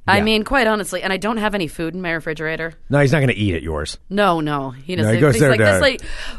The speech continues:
Speaker 1: he does the whole, like, um, the r-, r-,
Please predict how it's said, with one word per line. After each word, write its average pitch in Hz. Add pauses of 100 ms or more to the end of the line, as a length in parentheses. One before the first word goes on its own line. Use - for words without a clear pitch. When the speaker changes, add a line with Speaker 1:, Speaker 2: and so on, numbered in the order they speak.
(480)
Speaker 1:
he -
does 220
the 180
whole, 180
like, 156
um, 143
the 143
r-, 135 (380)
r-, 151